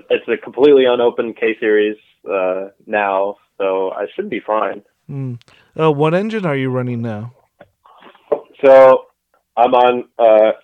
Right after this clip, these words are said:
Speaker 1: engine number four. For those of you who don't know,
Speaker 2: <laughs>
Speaker 1: I, I have blown up three motors in the past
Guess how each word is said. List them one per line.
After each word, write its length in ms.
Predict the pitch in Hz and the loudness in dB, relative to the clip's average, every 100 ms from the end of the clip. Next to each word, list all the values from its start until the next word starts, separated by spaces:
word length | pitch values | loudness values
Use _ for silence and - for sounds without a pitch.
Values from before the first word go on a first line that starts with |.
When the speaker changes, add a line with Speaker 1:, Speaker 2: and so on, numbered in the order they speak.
| _ _ _ - | _ _ _ -2
Speaker 1:
engine 260 | 143 156 156 | 0 2 2
number 240 | 143 151 - | 2 2 2
four. 280 | 98 110 127 | 0 0 0
For 180 | 127 113 | 2 2
those 220 | 110 131 139 | 4 4 4
of 140 | 131 | 2
you 120 | 135 | 2
who 100 | 127 | 2
don't 260 | 131 120 131 | 2 2 2
know, 300 | 107 104 110 | 0 2 0
Speaker 2:
<laughs> 40 | - | 2
Speaker 1:
I, 320 | 117 110 113 - - - 101 - _ _ - 226 214 _ _ _ _ _ _ _ - | 2 4 2 -2 -10 -10 -12 -12 _ _ -20 -20 -20 _ _ _ _ _ _ _ -4
I 160 | 135 139 | 2 2
have 160 | 139 117 | 0 0
blown 280 | 131 135 | 2 4
up 140 | 127 117 - | 2 0 -4
three 240 | 135 139 147 | -2 0 2
motors 400 | 127 131 131 120 | 4 6 4 2
in 100 | 123 | -4
the 60 | 110 | -8
past 380 | - 113 110 | 0 2 2